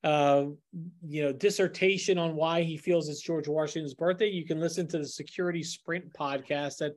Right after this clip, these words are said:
him and I do on a weekly basis. But, um, before we sign off with the token areas, uh, Bridget and Joe, anything you'd like to promote or plug? I know, Joe, you've been talking about the I A V M stuff. Anything else you'd like to promote on your end?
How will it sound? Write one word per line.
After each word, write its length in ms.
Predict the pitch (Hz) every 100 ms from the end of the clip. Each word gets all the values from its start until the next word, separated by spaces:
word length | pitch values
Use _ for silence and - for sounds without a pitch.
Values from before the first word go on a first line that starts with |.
| - - -
him 140 | 170 156
and 60 |
I 160 | 151 147
do 240 | 143 156
on 80 | 151
a 40 | 139
weekly 340 | 147 147 131
basis. 560 | 117 147 156 220 190 -
But, 380 | - - - - - - _
um, 520 | 151 151 147 151 147 147 _ - -
before 480 | 175 170 226 233 226
we 260 | 220 202
sign 380 | 190 226 202 196
off 280 | 190 202 196
with 120 | 196
the 80 | 160
token 440 | - 196 190 180
areas, 600 | 196 180 185 208 240 202 - - _ -
uh, 300 | 160 160 160 139 -
Bridget 500 | 202 226 220 233 220 185
and 180 | 180
Joe, 380 | 170 196 208 175
anything 440 | 175 185 233 247 247
you'd 200 | 226 208
like 180 | 196 -
to 80 |
promote 440 | 185 196 180 196 208
or 100 | 160
plug? 420 | - 202 202 208
I 80 | 185
know, 140 | 180
Joe, 280 | 151 180 196
you've 180 | 190 185
been 120 | 185
talking 340 | 175 185 190
about 180 | 185 165
the 100 | 170
I 160 | 165 170
A 180 | 165 160
V 200 | 160 170
M 240 | 175 175
stuff. 420 | 170 - 185 175 - - - -
Anything 420 | 202 226 220 208
else 300 | 202 208 -
you'd 120 | 226
like 220 | 220 214 -
to 120 | 202
promote 480 | - - 202 214 220
on 180 | 196 202
your 200 | 208 214
end? 300 | 220 220